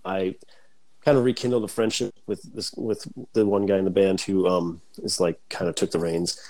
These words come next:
And so they wanted to start playing some shows. And basically in this time that I was not really involved, I didn't realize how, like, well they did, like, over in Europe and stuff, Japan and whatnot.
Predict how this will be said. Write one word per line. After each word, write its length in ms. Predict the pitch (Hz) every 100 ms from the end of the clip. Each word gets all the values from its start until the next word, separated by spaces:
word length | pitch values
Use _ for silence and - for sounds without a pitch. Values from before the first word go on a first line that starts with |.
| - - - -
And 320 | 80 80 - - - - - -
so 600 | - 110 107 101 92 - - - - - -
they 140 | 110
wanted 340 | 107 110 110 98
to 140 | 110
start 340 | - 123 110
playing 340 | - 120 120 117
some 160 | - 110
shows. 580 | - 147 131 127 123 - - - _ -
And 420 | 107 98 95 95 - - -
basically 520 | 127 - 127 117 113
in 100 | 113
this 120 | 104
time 280 | - 117 107
that 120 | 101
I 80 | 104
was 160 | 120 101
not 260 | 98 92 - -
really 240 | 110 98
involved, 400 | 92 82 139 120
I 60 | 101
didn't 180 | 117 87
realize 360 | 110 104 95
how, 240 | - 95 92
like, 240 | 85 82
well 180 | 92 95
they 120 | 92
did, 240 | 85 92 87
like, 180 | 80
over 300 | 92 90 92
in 120 | - 92
Europe 340 | 90 92 92
and 140 | - 87
stuff, 380 | - 92 87 - _ _ _ -
Japan 340 | 95 - 92
and 120 | 90
whatnot. 440 | 92 98 90 90